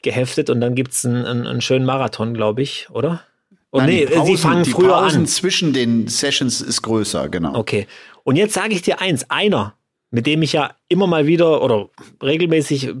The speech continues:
Speaker 1: per Instagram in Kontakt bin, der freut sich extrem drüber. Und das ist Marcelo Brozovic. Weil Marcelo Brozovic
Speaker 2: <laughs>
Speaker 1: ist,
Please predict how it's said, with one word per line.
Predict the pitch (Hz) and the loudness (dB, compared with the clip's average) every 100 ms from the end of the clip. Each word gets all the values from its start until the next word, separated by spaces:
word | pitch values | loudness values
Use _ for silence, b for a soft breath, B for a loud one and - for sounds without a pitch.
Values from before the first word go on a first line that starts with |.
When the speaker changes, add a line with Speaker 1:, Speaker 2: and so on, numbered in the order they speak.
| - | -6
Speaker 1:
per | 127 | -4
Instagram | 165 - 143 135 123 117 | -4 -2 2 2 0 -4
in | 127 | -4
Kontakt | 127 135 156 - | -4 -4 -6 -4
bin, | 107 | -2
der | 113 | -2
freut | - 151 156 | 0 -2 0
sich | 160 139 | -4 -4
extrem | - - 139 165 | -6 -2 2 2
drüber. | 135 113 101 | 2 2 0
Und | 110 | -2
das | 123 147 | -2 -2
ist | 147 | -2
Marcelo | 135 - 156 175 | -2 0 2 2
Brozovic. | 135 120 160 151 101 92 - B B B | 2 2 2 2 0 -2 -4 B B B
Weil | 127 | -2
Marcelo | 139 127 170 190 | 0 0 2 2
Brozovic | 131 180 170 117 143 - B B B | 2 2 4 2 0 -4 B B B
Speaker 2:
<laughs> | B B - | B B -2
Speaker 1:
ist, | 202 208 - - | 0 0 -4 -8